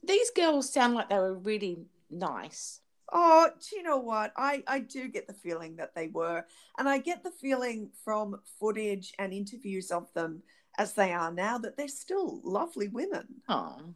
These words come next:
Speaker 1: yeah.
Speaker 2: Yeah, I really, really do.
Speaker 1: Yeah.
Speaker 2: Yeah. So Austin's next move was to have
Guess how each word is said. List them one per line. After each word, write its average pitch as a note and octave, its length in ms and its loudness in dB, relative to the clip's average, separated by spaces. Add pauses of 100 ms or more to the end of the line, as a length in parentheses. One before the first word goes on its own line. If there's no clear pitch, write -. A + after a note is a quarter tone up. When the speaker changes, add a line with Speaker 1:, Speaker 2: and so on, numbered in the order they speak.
(120)
Speaker 1:
yeah. F3 200 -6
Speaker 2:
Yeah, G4 280 0
I A#3+ 100 -2
really, E4 340 -2
really G#3 280 0
do. D#3+ 400 0 (380)
Speaker 1:
Yeah. F3+ 220 -4 (640)
Speaker 2:
Yeah. G#3+ 600 -4 (680)
So F#4 420 8
Austin's A4 640 6
next C4 540 -4
move G3 520 -2
was G#3+ 260 0
to A#3 100 -2
have B3 380 -4